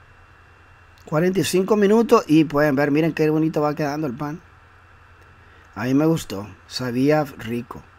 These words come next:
Después de que se saque del horno, lo tienen que dejar afuera por lo menos una hora y media para que se suavice, se, para que se ponga frío. Y sí, miren, se mira bueno.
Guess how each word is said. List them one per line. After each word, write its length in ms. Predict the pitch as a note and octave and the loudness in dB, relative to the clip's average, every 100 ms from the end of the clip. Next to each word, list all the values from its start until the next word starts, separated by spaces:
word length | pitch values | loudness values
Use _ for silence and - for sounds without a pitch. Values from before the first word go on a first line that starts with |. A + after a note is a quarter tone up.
| - _ - _ _ _ - - - - - - - _ - - | -20 _ -20 _ _ _ -20 -20 -20 -20 -20 -20 -20 _ -18 2
Después 320 | E3 F3+ F#3+ | 4 8 8
de 100 | G#3 | 8
que 140 | A3+ | 4
se 100 | F#3+ | 4
saque 340 | F3 F#3+ F#3+ F#3+ | 2 2 2 4
del 280 | E3+ C#3+ C3 | 6 6 4
horno, 320 | E3 F3 F3 | 2 2 2
lo 120 | C#3 | 2
tienen 260 | C3 C3 C3+ | 0 0 0
que 80 | |
dejar 280 | C3+ A#2 A#2+ | 0 0 -2
afuera 540 | A#2+ - G#2+ A2+ A2 G#2 | -2 -4 -6 -4 -4 -6
por 260 | - A#2+ | -6 -2
lo 100 | A#2+ | -2
menos 460 | A2 A#2 B2 C3 - | -2 -2 -2 -2 -4
una 280 | A#2+ A#2+ G#2 | -4 -4 -4
hora 440 | G#2+ A2+ A#2 C#3+ C#3 | -4 -4 -6 -6 -4
y 60 | |
media 440 | C3 A#2+ B2 F#3 A3 | -2 0 -2 -2 -4
para 240 | C3+ B2+ C3 | -4 -4 -2
que 160 | C#3 | -4
se 120 | C3 B2+ | -4 -6
suavice, 640 | - G2 C#3 F#3 - F2 | -6 -4 -2 -2 -6 -8
se, 300 | - G2 E2+ - - - - - - - | -10 -10 -12 -16 -20 -20 -20 -20 -20 -14
para 160 | G2+ | -10
que 80 | G#2 | -8
se 120 | G#2+ | -10
ponga 300 | G2+ G2+ A#2+ | -10 -6 -6
frío. 460 | A2 - A2+ A2 E2 - - - - | -6 -6 -4 -4 -6 -14 -20 -20 -8
Y 120 | A#2+ | -6
sí, 180 | A2+ C#3 | -2 0
miren, 260 | C3+ D3 C#3+ | 2 2 -2
se 140 | A2+ | -4
mira 260 | A2 A#2+ A2+ | -4 -4 -4
bueno. 420 | F2 F#2+ F#2+ | -6 -8 -10